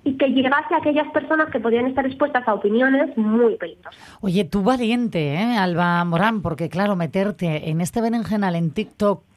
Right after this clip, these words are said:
Speaker 2: con gente que piensa como muy contrariamente, ¿no? A, eh, <laughs> eh, bueno, pues a lo que tú vas a divulgar es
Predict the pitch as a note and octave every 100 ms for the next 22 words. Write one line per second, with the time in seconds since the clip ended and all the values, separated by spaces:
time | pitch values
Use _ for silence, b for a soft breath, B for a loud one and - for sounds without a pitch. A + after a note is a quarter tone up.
0 | - - F#3 E3 D#3+ - A3 A3 F#3+ D#3+
1 | E3+ C3+ G3 A3 F3+ F3+ D3 B B B
2 | B - G3+ F#3 F#3+ G#3+ A3 G#3 A3 G#3
3 | G3+ G3 G3 A#3+ A3 F3+ E3+ E3 G#3+ G#3+
4 | F3 D#3+ D#3 E3 E3 D#3+ D3+ E3+ C#3+ A3
5 | C#3+ - - - - - - - E3+ F3
6 | A#3 C4 A3 F#3+ F#3+ F3+ A3+ F3+ F3 G#3+
7 | G3+ G3 G3 F#3 F#3 G3+ F#3+ G#3 B3 -
8 | G#3+ - -